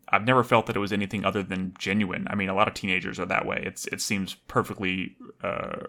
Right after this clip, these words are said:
realistic and reasonable that he would be this way. Um,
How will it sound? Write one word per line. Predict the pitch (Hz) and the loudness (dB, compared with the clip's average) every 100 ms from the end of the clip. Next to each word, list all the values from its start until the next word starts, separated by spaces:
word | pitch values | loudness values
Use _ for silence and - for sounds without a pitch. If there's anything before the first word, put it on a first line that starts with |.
| - - | -14 -10
realistic | 104 101 98 98 - 90 | -4 0 2 0 -2 -6
and | 90 | -4
reasonable | 95 95 95 92 | -4 -4 -2 -2
that | 90 98 | -2 -4
he | |
would | 95 | -2
be | 101 170 | 0 2
this | 135 117 | 2 4
way. | 110 101 95 - - - - - _ | 4 4 2 -12 -20 -20 -20 -20 _
Um, | 101 95 92 90 95 | 4 6 6 2 -6